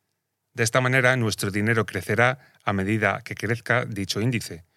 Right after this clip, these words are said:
o decrecerá a medida que decrezca. Es importante que pensemos en el largo plazo, que es cuando esta estrategia funciona, ya que no dependerá de las oscilaciones del mercado que afectan tanto a estrategias cortoplacistas.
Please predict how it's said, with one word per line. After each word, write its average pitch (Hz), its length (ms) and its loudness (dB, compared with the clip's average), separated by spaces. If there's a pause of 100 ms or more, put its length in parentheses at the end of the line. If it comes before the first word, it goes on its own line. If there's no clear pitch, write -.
(140)
o 104 120 -2
decrecerá 98 600 0
a 110 80 -4
medida 92 300 -4
que 90 100 -8
decrezca. 90 520 -6 (1160)
Es 127 140 2
importante 147 400 4
que 135 120 0
pensemos 127 400 4
en 113 80 4
el 107 100 2
largo 104 220 4
plazo, 117 500 -2
que 104 120 0
es 104 80 0
cuando 113 220 0
esta 107 140 -2
estrategia 110 440 -2
funciona, 90 540 -4 (300)
ya 110 160 0
que - 100 -2
no 107 80 2
dependerá 113 460 2
de 117 80 2
las 101 240 0
oscilaciones 101 560 0
del 104 100 2
mercado 113 420 0
que 107 100 -6
afectan 98 340 -4
tanto 117 280 0
a 113 40 2
estrategias 104 500 -4
cortoplacistas. 92 880 -8